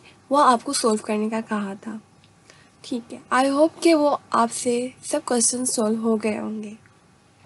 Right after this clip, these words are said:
Next, next मैंने कुछ important points बताने हैं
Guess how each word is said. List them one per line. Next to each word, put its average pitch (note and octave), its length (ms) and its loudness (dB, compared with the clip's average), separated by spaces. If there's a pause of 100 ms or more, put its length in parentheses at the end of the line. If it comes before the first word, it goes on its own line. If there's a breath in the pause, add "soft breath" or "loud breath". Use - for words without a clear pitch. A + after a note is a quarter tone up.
(440)
Next, C4+ 380 2 (480 loud breath)
next C4+ 280 2
मैंने D#4 240 4
कुछ D#4 260 -2
important B3 480 -2
points A#3+ 400 -4
बताने A3 400 -2
हैं A#3+ 240 -4